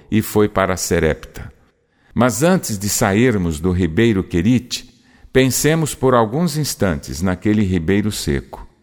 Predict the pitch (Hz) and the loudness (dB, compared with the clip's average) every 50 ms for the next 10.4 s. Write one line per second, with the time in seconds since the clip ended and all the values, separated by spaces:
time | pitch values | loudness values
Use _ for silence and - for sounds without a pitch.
0 | _ _ _ _ _ _ _ _ - - 92 107 120 113 107 147 160 151 127 98 | _ _ _ _ _ _ _ _ -4 -2 2 2 2 4 4 4 4 4 4 2
1 | - - - 127 131 123 - 95 92 95 98 101 98 90 - - - 120 131 143 | -2 0 2 2 2 2 2 2 2 2 2 0 -2 -4 -4 -2 0 0 0 0
2 | 139 131 127 123 113 104 95 90 - - 113 110 110 101 101 90 98 123 135 127 | 0 0 0 0 2 0 0 -2 -2 0 0 0 0 0 -2 -2 0 0 0 -2
3 | - - 127 127 113 117 113 - 113 101 87 76 71 67 - - - - - _ | -2 -4 -2 -2 -2 -2 -2 -2 0 0 2 0 0 -4 -6 -10 -14 -16 -18 _
4 | _ _ _ _ _ _ _ - 101 104 - 123 127 117 117 123 113 107 - 135 | _ _ _ _ _ _ _ 0 0 2 2 2 2 2 2 0 0 0 2 0
5 | 143 131 123 113 - - 113 110 95 95 90 - 110 107 110 101 - - - 110 | 0 2 0 -2 0 0 0 0 0 -2 -2 -2 0 0 0 0 -2 -4 -2 0
6 | 107 98 95 - 98 95 95 95 90 82 90 87 80 - 87 82 82 80 78 85 | 0 0 0 0 0 2 2 2 2 2 0 0 0 -2 -2 0 2 2 4 4
7 | 95 113 139 156 147 - - - - - _ _ - 104 101 92 - - 120 120 | 4 4 2 0 -2 -6 -14 -20 -20 -20 _ _ -2 -2 -2 0 0 2 2 2
8 | 123 107 110 113 95 101 92 - - - 127 131 135 - 120 104 92 101 101 101 | 2 2 0 -2 0 0 -2 -2 -2 -2 0 0 0 0 -2 0 0 0 0 0
9 | - 101 98 95 - - 90 85 80 95 110 110 113 113 113 110 - - 110 110 | -2 -4 -4 -4 -2 -2 -2 -2 -2 0 0 0 2 0 -2 -2 -2 -2 0 0
10 | 104 101 90 78 69 64 - - | 2 2 2 2 0 -2 -6 -12